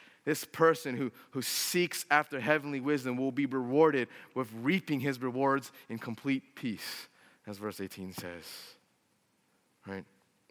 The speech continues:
The big picture here, the big picture and wider implication that, that James is trying to show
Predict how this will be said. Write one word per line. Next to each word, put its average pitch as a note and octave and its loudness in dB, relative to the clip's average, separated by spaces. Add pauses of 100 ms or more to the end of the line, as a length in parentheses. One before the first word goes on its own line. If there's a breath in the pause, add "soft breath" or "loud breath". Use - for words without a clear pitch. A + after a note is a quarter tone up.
(1200 loud breath)
The D#3 0
big G3 6
picture E3 2
here, A#2 2 (540 soft breath)
the B2+ -6
big F#3 2
picture F3+ 0
and C3+ 0
wider D#3 6
implication D3 -2
that, A#2+ 0 (260 loud breath)
that C3 -2
James D3 0
is D#3 -6
trying D3 0
to D3+ -12
show A#2+ 0